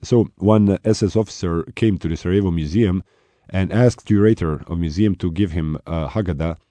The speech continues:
And curator, who is, by the way, belongs to the, all the Sarajevo's, uh, Muslim, uh, family, he's a prominent Muslim scholar,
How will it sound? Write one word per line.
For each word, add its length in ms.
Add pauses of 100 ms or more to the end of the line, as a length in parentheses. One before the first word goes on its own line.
(260)
And 200
curator, 600
who 180
is, 100
by 180
the 120
way, 220
belongs 360
to 180
the, 380
all 240
the 300
Sarajevo's, 600
uh, 60
Muslim, 500
uh, 220
family, 380
he's 260
a 240
prominent 340
Muslim 260
scholar, 440